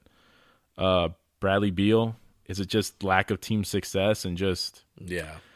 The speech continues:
Speaker 1: I love the scoring, man, and I feel so bad about leaving him off. And I know people are gonna say, "Well, you guys always underrate Bradley Beal and stuff." Well, it's like, no, I really think highly of him, but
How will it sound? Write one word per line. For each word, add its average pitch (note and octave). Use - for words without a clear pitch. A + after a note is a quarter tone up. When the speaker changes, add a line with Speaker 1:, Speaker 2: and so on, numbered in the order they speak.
Speaker 1:
I B2
love A#2
the G#2+
scoring, G2
man, F2+
and G2
I G2
feel G#2+
so F#2+
bad F#2
about E2+
leaving F#2
him F2
off. F2
And E2+
I F#2
know F#2
people F#2+
are F#2+
gonna F2+
say, F#2
"Well, F#2+
you G#2+
guys A2
always G#2+
underrate G#2
Bradley G2+
Beal G2
and F2+
stuff." F#2
Well, G2+
it's G2
like, A2
no, B2+
I G2
really A2+
think A2+
highly A2
of A#2+
him, F2
but F2+